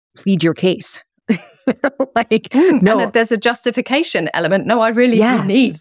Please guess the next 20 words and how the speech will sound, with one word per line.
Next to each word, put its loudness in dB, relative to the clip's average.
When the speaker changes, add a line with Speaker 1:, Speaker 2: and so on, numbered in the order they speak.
Speaker 2:
like, -2
if -4
you're 2
gonna -2
cook -2
anything -2
for -6
me, 0
the -2
kitchen -4
needs -2
to -10
be -6
clean. -8
Speaker 1:
Yeah. 0
Yeah. 0
Speaker 2:
And -4
stuff -4
like -2
that. -4